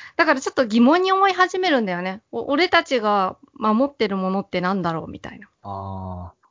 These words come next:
Speaker 1: そう、その気づいた人たちから抜けてくっていう現象が起きてるんだけど、結局その、分かってても、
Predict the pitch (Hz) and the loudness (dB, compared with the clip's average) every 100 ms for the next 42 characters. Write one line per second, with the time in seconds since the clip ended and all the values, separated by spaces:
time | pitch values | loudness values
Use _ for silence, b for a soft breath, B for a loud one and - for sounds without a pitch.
0 | _ - 226 220 269 285 285 - - 285 | _ -10 -8 -2 0 2 0 -4 -6 -2
1 | 302 320 240 - 247 240 - 285 311 214 | 0 0 -2 -4 -4 -4 -2 2 2 2
2 | 202 214 214 202 269 - - 185 185 190 | -2 -2 -2 -2 -4 -4 -6 -4 -2 -4
3 | 190 190 190 190 - 190 175 170 180 208 | -2 -2 -2 -4 -4 -2 -2 -4 -4 0
4 | 240 202 _ - - 302 349 349 - 320 | 0 -2 _ -6 -2 0 0 0 4 6
5 | 311 311 B B B B 269 269 349 311 | 6 4 B B B B 2 4 2 2
6 | 240 226 208 196 196 | 0 0 0 -2 -4